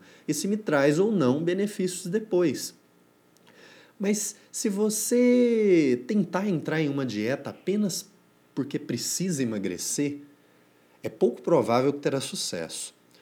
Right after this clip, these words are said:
Pois se chegou a esse ponto de precisar de uma dieta pra emagrecer,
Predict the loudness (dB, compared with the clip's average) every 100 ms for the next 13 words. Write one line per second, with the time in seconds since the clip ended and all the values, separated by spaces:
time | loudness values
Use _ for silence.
0 | _ -20 -20 -6 -4 -4 -4 -2 2 2
1 | 2 2 0 -4 -6 -4 -2 -2 -2 -6
2 | -4 -2 -2 -2 -2 -4 -6 -6 -6 -6
3 | -6 -6 -4 -2 -2 -4 -8 -6 -6 -6
4 | -6 -6 -6 -8 -4 -6